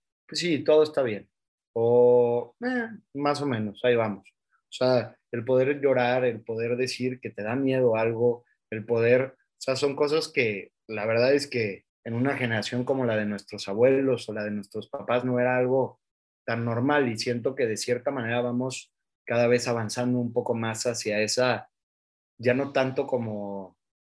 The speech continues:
esta visión de protector y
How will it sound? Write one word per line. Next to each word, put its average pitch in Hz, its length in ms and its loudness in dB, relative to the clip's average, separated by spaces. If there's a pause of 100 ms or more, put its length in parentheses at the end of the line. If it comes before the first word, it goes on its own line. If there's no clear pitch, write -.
(220)
esta 123 280 -2
visión 123 460 4
de 117 520 4
protector 110 840 0
y 90 480 -6